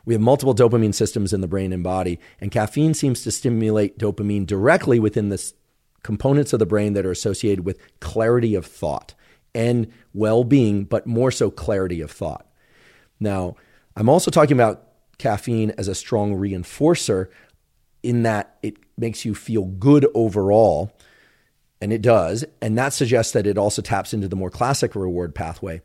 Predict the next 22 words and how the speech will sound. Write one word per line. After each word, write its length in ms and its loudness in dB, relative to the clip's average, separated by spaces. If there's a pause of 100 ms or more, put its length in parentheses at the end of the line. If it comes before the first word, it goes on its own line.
(140)
But 100 -4
it 80 -4
does 240 2
that 280 2
in 120 0
a 40 2
very 380 2
interesting 400 0
and, 120 -2 (220)
uh, 100 -6
frankly, 320 2
almost 320 0
diabolical 720 0
way. 260 -4 (640)
When 220 4
we 100 6
regularly 440 6
ingest 320 2
caffeine, 600 -2 (360)
it 120 -2
stimulates 760 2
the 220 -4